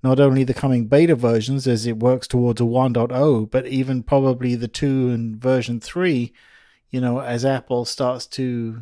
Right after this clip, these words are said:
you know, work on this a lot more and finalize a lot of the details. You know, a lot of us will, of course, have been around long enough now with Swift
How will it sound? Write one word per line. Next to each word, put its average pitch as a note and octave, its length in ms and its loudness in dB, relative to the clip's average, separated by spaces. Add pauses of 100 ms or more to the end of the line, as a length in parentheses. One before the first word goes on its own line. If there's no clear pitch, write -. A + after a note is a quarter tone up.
(120)
you B2 120 -6
know, A#2+ 120 -2
work A#2+ 340 -2
on B2 120 -2
this B2 200 -4
a B2 60 -4
lot B2 260 -2
more C3 380 -2 (520)
and A#2 280 -4
finalize B2 680 -2
a A#2+ 60 -4
lot A#2+ 140 -4
of A2 60 -10
the A2+ 100 -6
details. B2 840 -6
You B2+ 140 -6
know, A#2+ 140 -2
a - 20 -2
lot B2+ 180 2
of C3+ 120 -2
us - 200 -4
will, A#2+ 320 -2 (120)
of A#2 200 -10
course, C3+ 340 -2
have A#2 100 -14
been B2+ 200 -2
around B2 220 0
long B2 200 -2
enough B2 220 -4
now B2 200 -2
with A#2+ 100 0
Swift - 480 0